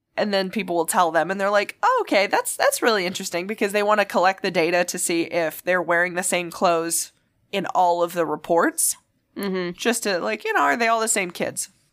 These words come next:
Speaker 1: Which is kind of fun.
Speaker 2: Are
Speaker 1: Um,
Speaker 2: they?
Speaker 1: yeah.
Speaker 2: Fuck.
Speaker 1: Yep. Uh, it's always a little girl about seven to eight years old, and she's wearing a pinafore,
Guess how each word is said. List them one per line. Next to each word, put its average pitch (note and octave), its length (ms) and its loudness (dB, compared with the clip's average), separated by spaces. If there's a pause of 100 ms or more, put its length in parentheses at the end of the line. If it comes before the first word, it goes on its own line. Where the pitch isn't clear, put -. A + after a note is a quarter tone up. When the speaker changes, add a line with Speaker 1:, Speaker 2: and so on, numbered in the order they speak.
(180)
Speaker 1:
Which - 180 -10
is D#3+ 100 -8
kind D3+ 200 2
of - 60 -10
fun. E3 260 2 (440)
Speaker 2:
Are F3 120 0
Speaker 1:
Um, F#3 80 2
Speaker 2:
they? A3 320 0 (280)
Speaker 1:
yeah. G#3+ 280 0 (420)
Speaker 2:
Fuck. - 320 -2 (340)
Speaker 1:
Yep. G3+ 140 2 (400)
Uh, F#3+ 540 4 (360)
it's G#3 180 -2
always B3+ 360 2
a A3+ 60 -2
little A#3+ 240 2
girl G3+ 340 2
about F#3+ 240 0
seven G#3+ 240 -2
to E3 100 -4
eight G3 120 0
years A3 200 0
old, F#3 340 0 (400)
and F#3 360 0
she's G#3+ 300 -4
wearing G3+ 420 2
a F3+ 260 2
pinafore, A3+ 800 -2